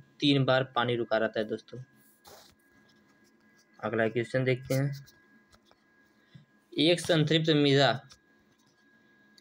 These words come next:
एक संतृप्त मृदा के रंध्रावकाश में नमी की अधिकतम मात्रा को कहा जाता है। एक संतृप्त मृदा के रंध्रावकाश में नमी की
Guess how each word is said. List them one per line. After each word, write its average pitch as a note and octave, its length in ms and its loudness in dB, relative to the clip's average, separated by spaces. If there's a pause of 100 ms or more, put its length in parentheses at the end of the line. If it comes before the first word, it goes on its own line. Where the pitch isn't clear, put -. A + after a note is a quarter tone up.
(440)
एक D#3+ 220 0
संतृप्त D3 540 -2
मृदा C#3+ 600 0 (420)
के C#3+ 120 2
रंध्रावकाश C#3+ 720 2
में C#3 140 2
नमी D3 380 2
की D#3+ 80 0
अधिकतम C3+ 360 2
मात्रा C#3 360 0
को C#3+ 120 -4
कहा B2 220 0
जाता A2+ 280 -2
है। A#2 100 -18 (1000)
एक D3+ 120 2
संतृप्त D3+ 460 0
मृदा C#3+ 260 2
के D#3 360 2
रंध्रावकाश C#3 800 2
में C3+ 300 0 (300)
नमी C#3 280 2
की C3+ 320 -2